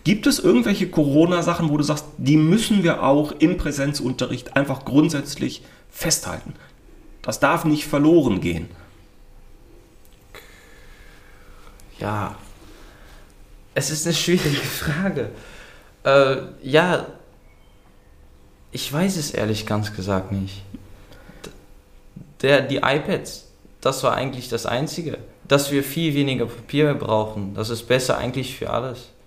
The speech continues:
Speaker 1: Und das machen wir jetzt im Unterricht auch. Machst du jetzt schon?
Speaker 2: Genau, ich arbeite fast nicht mehr mit Papier. Und wenn schon, dann f-, für eine Arbeit oder so. Und wenn, wenn, wenn eine Präsentation oder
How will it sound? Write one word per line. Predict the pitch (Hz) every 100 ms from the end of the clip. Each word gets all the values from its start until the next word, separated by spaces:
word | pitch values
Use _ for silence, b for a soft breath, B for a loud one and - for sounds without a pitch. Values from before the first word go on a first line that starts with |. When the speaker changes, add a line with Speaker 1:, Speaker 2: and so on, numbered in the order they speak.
| -
Speaker 1:
Und | 127
das | 131 131
machen | 131 151 127 127
wir | 123
jetzt | 123 131
im | -
Unterricht | 120 120 123
auch. | - 90 -
Machst | 110 113
du | 107
jetzt | 104 -
schon? | 98 151
Speaker 2:
Genau, | 185 226 160
ich | 151 -
arbeite | 170 151 151 151
fast | - 156 143
nicht | 127
mehr | 123
mit | 113 104
Papier. | 110 - 180 117
Und | 117
wenn | 131 147
schon, | 147 117
dann | 107 110 110 B B B B B B B B -
f-, | - - 123
für | - 127
eine | 117 107 - -
Arbeit | 113 139 143 117 113
oder | 113 107 107
so. | 107 104 98
Und | 104 110
wenn, | 123 - 113 107
wenn, | 120 117
wenn | 113 - - - 113
eine | 113
Präsentation | - 127 117 117 120 - 131 127 127
oder | 113 110 110 104 101